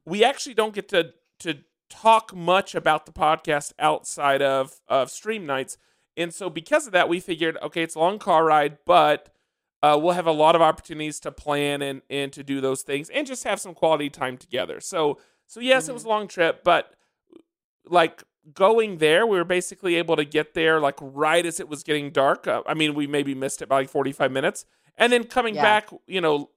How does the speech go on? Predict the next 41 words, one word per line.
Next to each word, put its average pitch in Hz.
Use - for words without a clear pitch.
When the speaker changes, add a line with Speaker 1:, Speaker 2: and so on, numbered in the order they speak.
Speaker 1:
Lauren's 160
home 156
mid-afternoon. 139
We're 139
home 143
by 131
dinner 123
time. 123
So 135
it 220
really, 269
Speaker 2:
Mm-hmm. 151
Speaker 1:
it 196
really 226
wasn't 190
that 139
bad. 139
It 185
was 233
made 220
a 202
little 202
bit 180
worse 156
by 196
the 196
fact 185
that 160
apparently 160
two -
of 160
us 160
had 151
covid. 156
Um, 170
but 175
outside 196
of 156
that, 147
Speaker 2:
<laughs> -
Speaker 1:
uh, 139